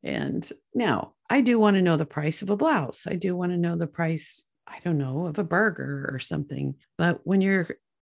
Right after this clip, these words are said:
talking about something that's a creative project that you're doing together, getting people, again, I haven't mentioned this, but we wanna stay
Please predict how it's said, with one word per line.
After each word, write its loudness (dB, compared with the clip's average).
talking -4
about 0
something 0
that's -4
a -16
creative -2
project -4
that -2
you're -2
doing -2
together, -8
getting 6
people, 0
again, 0
I -4
haven't -4
mentioned -2
this, -2
but -4
we 0
wanna 2
stay 0